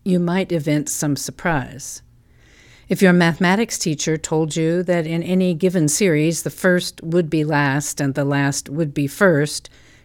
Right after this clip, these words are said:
you might think him inebriated. But I can tell you these things in sobriety, and you shall believe them. All I ask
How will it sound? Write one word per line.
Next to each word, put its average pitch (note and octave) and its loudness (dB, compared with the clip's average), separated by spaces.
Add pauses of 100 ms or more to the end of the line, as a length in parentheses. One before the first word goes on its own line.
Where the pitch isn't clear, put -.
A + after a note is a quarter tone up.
you G3+ 2
might G3 0
think G#3 -2
him G3+ 0
inebriated. G3 -2 (1120)
But F#3 2
I B3+ 6
can B3 4
tell G3+ 0
you G3 2
these D3+ 0
things D#3 0
in E3+ 0
sobriety, D#3 -2 (140)
and F3+ 4
you F3 2
shall F3+ 0
believe E3+ 0
them. C3 -8 (840)
All G3+ 2
I G3+ 2
ask F#3 -2